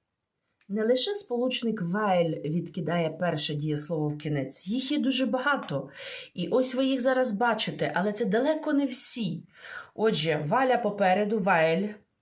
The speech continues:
тоді das, бо Валя вдіта в Adidas. Тоді "об", обволь, вона десь обволочилася в щось, в муку, наприклад.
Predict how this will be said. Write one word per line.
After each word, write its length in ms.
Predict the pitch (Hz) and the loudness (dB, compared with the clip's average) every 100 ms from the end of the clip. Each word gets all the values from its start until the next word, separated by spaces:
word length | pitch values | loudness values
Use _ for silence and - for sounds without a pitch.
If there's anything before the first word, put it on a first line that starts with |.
| _ _ | _ _
тоді 260 | - 185 220 | -6 -2 0
das, 600 | 165 190 226 - - - | 2 0 0 -2 -4 -4
бо 80 | 190 | 0
Валя 280 | 214 214 208 | 4 4 4
вдіта 340 | 180 202 208 | 2 0 0
в 60 | 196 | 0
Adidas. 800 | 190 202 185 190 220 - - - _ _ - - - - - | 0 2 4 2 2 -6 -10 -16 _ _ -20 -16 -14 -14 -14
Тоді 240 | - 226 220 | -4 -2 0
"об", 440 | - 269 185 - | 2 2 2 0
обволь, 540 | 214 190 180 202 254 214 | 2 2 0 4 4 4
вона 260 | 196 233 | 2 2
десь 260 | 220 214 - | 2 0 0
обволочилася 920 | 208 180 220 208 208 202 190 202 220 | 0 2 2 2 2 0 0 0 -2
в 80 | 202 | -2
щось, 320 | - 214 214 | 0 0 0
в 120 | 175 | 0
муку, 360 | 202 214 208 202 | 2 2 0 0
наприклад. 680 | 202 202 202 196 220 220 | 2 0 -2 2 0 0